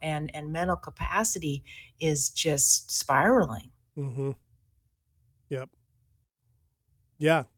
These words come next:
Speaker 2: and that has, that has its consequences in the moment, right, for that.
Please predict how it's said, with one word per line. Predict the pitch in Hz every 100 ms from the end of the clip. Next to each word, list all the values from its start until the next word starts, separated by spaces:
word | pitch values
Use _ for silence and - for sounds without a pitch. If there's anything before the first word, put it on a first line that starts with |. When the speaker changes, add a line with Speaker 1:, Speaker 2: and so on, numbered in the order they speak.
| -
Speaker 2:
and | 151
that | 151
has, | 156 147
that | 147 143 -
has | - 151 139
its | 139 -
consequences | 160 151 156 156 147 147 131
in | 139
the |
moment, | 139 156 131 - _ _ _ _
right, | 151 135 - _
for | _ 147
that. | 135